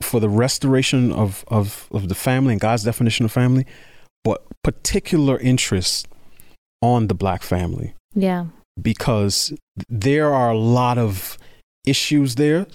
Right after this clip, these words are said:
Speaker 1: again, many of which are reflective in other parts of society, but you can't, Ali, you, you can't have conversations about generational wealth if sixty percent of kids live with a single mom.
Speaker 2: Yeah.
Speaker 1: Doesn't even make sense.
Speaker 2: Yeah.
Speaker 1: You can't address wealth if you don't address composition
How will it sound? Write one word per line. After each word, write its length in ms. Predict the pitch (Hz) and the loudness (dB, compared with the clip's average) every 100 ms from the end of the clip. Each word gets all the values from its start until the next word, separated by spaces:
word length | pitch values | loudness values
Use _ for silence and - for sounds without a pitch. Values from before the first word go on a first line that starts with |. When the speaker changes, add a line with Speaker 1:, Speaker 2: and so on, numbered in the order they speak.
| - | -4
Speaker 1:
again, 320 | 208 147 127 | 0 2 2
many 160 | 165 170 | 2 2
of 160 | 143 | 2
which 200 | 139 - | 0 0
are 60 | 139 | 2
reflective 480 | 120 - 139 131 117 | 2 0 -2 0 0
in 100 | 113 | 2
other 140 | 120 | 0
parts 280 | - 123 - | 0 0 0
of 80 | 107 | -2
society, 600 | - - 127 139 151 170 - - - - - - - | -2 0 2 2 2 0 -6 -18 -20 -20 -20 -20 -8
but 180 | 107 123 | -4 0
you 140 | 127 | 0
can't, 340 | 185 196 165 160 - - - _ _ 127 - _ _ _ _ | 0 0 0 -2 -12 -20 -20 _ _ -6 -6 _ _ _ _
Ali, 180 | 143 151 | 0 2
you, 220 | 147 175 - | 2 2 2
you 120 | 170 | 0
can't 280 | - 208 - | 0 -2 -2
have 240 | - 151 | 0 0
conversations 600 | - 156 127 - 131 135 | 0 0 0 2 0 2
about 220 | 117 107 101 | 2 0 0
generational 580 | 120 113 110 - 101 | 2 2 2 0 0
wealth 340 | 101 107 98 - | 2 2 0 -6
if 100 | - | -6
sixty 300 | - 135 - | -4 -2 -2
percent 240 | 117 113 113 | -2 0 0
of 60 | |
kids 200 | - 110 | 0 0
live 200 | 101 101 | 0 0
with 80 | 92 | 0
a 20 | - | -2
single 240 | 107 92 | -2 -2
mom. 360 | 87 - - 117 - | -2 -4 -6 -8 -4
Speaker 2:
Yeah. 300 | 190 180 175 170 - _ - | -2 -2 -4 -10 -20 _ -2
Speaker 1:
Doesn't 160 | 190 | 2
even 80 | 196 | 2
make 120 | 185 | 2
sense. 500 | - - 180 - - - | 0 0 -2 -2 -6 -4
Speaker 2:
Yeah. 280 | 185 175 165 - - _ _ | -4 -4 -8 -14 -20 _ _
Speaker 1:
You 80 | - | -4
can't 240 | 180 226 151 | 0 0 0
address 320 | 135 160 - | 0 0 0
wealth 300 | 127 165 151 | 0 2 2
if 100 | 139 | 2
you 60 | 147 | 2
don't 180 | 147 143 | 4 4
address 220 | 127 - | 2 0
composition 640 | - 139 135 139 - 90 | 0 0 2 0 2 0